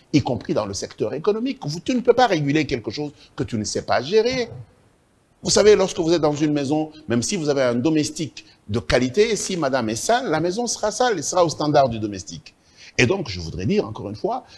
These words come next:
que l'État a le devoir de maîtriser la gouvernance économique. L'État a le devoir de faire même ce que le privé ne sait pas faire. Et aujourd'hui, moi, mon appel est de dire à l'État,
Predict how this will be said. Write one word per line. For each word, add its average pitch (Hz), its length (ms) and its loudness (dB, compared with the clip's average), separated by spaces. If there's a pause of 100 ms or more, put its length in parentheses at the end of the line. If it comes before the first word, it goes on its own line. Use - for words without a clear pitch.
(140)
que 135 100 0
l'État 104 420 4
a 107 240 -2
le 107 140 0
devoir 143 600 -2
de 98 140 -4
maîtriser 160 840 2
la 135 120 0
gouvernance 151 720 -4
économique. 127 560 -4 (240)
L'État 104 320 2
a 185 220 2
le 135 100 2
devoir 160 540 2 (200)
de - 140 -2
faire 208 320 2 (180)
même 185 300 4
ce - 160 -6
que 175 140 -2
le 127 140 0
privé 170 340 2
ne 143 80 -2
sait 185 180 0
pas 170 160 2
faire. 208 240 2 (300)
Et 127 60 8
aujourd'hui, 135 520 6
moi, 170 260 0
mon 123 200 -2
appel 143 320 -10
est 117 40 -10
de 98 60 -12
dire 135 220 -6
à 104 80 -2
l'État, 185 400 -6